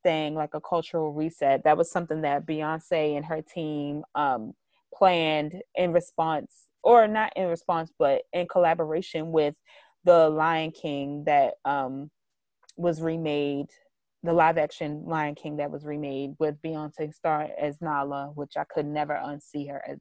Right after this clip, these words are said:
Beyonce, um, to be honest. And, um, the accompanying Lion King album, so they turned that album into a Black is King, um, video featuring the different songs and artists who were a part of that,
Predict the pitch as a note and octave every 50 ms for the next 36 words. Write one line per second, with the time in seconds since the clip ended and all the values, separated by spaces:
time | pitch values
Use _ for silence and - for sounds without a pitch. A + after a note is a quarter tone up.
0 | - D3 D3+ C#3+ B2+ - _ - - - - - F#3 _ _ _ _ - E3+ D#3+
1 | E3 E3 E3 - - E3+ - D#3+ - - B2+ B2 A#2+ C#3 F#3+ _ _ _ _ -
2 | - - - _ _ _ _ _ - A3 A3 G#3 G3 F#3+ F#3 - _ - F#3 F#3+
3 | F#3 F3+ F3 F3 E3 A#2+ - E3 E3 G3 F#3 F3+ F3 F3 E3+ E3 E3 D#3+ D#3+ D#3
4 | - - - - F3 - - A3 G3+ G3+ - F#3+ F#3 F3 E3 D#3 D#3 D#3 D#3+ E3
5 | E3+ E3+ E3 D#3+ D#3+ - - F3 D3+ - - D#3+ E3 D#3+ D#3+ D#3+ D#3 D3+ D3+ -
6 | - E3+ D#3+ D#3 D#3 D#3 D#3+ D#3+ - F#3+ E3+ E3+ E3+ E3 D#3+ D3+ D3+ - D#3 D#3+
7 | D#3+ E3 D#3 D#3 D3+ D3 D3 - - - E3 D#3 C#3+ D3 E3 D#3 D#3 - D#3+ D3+
8 | - - - - E3+ D#3 D3+ C#3+ C#3+ C#3+ D3+ _ _ _ _ _ _ _ _ -
9 | D#3+ D#3+ D3+ C#3 C3+ C3 C3 C#3+ D3+ _ _ _ _ _ _ _ _ _ _ _
10 | _ _ _ _ - _ _ _ - E3 E3 D#3+ F#3 F#3 F#3+ F#3 E3+ C#3+ B2+ B2
11 | C#3 D3+ F3 F#3 _ _ _ _ _ _ _ _ _ _ _ _ - - G3 F3
12 | - - F#3 E3 D#3+ D3+ D3 D3+ D#3+ E3 F3+ E3+ E3 D#3 E3 F3 E3+ - E3+ E3
13 | - - F3 E3+ E3 E3+ E3 - E3+ D3 - - D3+ D#3 D#3 D3+ D#3 - - F3
14 | F3 E3 D3+ D3+ D3+ - - E3 D#3+ D#3+ D#3 D3+ E3 C#3+ C3+ C3 B2+ -